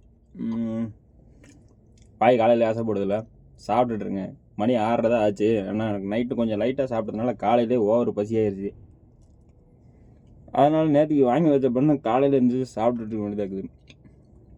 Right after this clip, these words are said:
வீட்டிலலாம் காலையில எந்திரிச்சா பத்து, பதினோரு மணி ஆனாலும் பசிக்காது. இப்படி வெளியே வந்து வரும்போது பார்த்தா காலைல ஆறு மணிக்கெலாம் பசிக்கிறது ஆச்சரியமாவே இருக்குது.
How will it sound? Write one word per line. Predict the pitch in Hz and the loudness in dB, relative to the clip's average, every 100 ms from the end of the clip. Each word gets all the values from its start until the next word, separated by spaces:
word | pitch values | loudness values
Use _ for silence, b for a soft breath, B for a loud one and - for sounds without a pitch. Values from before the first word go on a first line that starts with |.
| - 113 | -16 -2
வீட்டிலலாம் | 131 185 160 156 143 | 0 2 2 2 2
காலையில | 127 139 139 135 | 2 4 4 2
எந்திரிச்சா | 131 113 101 127 - - - - - - _ - - - - - | 0 0 0 -2 -6 -20 -20 -20 -20 -20 _ -20 -20 -20 -12 0
பத்து, | 147 175 | 0 2
பதினோரு | 156 165 185 | 2 2 4
மணி | 180 180 | 2 2
ஆனாலும் | 160 165 156 | 2 2 2
பசிக்காது. | 135 143 147 117 113 147 - _ _ _ _ _ _ _ _ - | 0 2 2 2 0 -4 -8 _ _ _ _ _ _ _ _ -10
இப்படி | 117 127 135 | -2 4 6
வெளியே | 143 175 | 6 4
வந்து | 156 143 139 | 4 4 4
வரும்போது | 131 131 139 139 131 123 | 4 4 4 4 4 0
பார்த்தா | 123 | 0
காலைல | 131 117 113 120 | -4 -2 0 0
ஆறு | 98 95 123 143 | 0 -2 0 2
மணிக்கெலாம் | 139 135 139 | 2 2 0
பசிக்கிறது | 127 117 123 135 | -2 -2 -2 0
ஆச்சரியமாவே | 98 104 107 113 110 107 | -2 -4 -4 -4 -4 -4
இருக்குது. | 95 | -6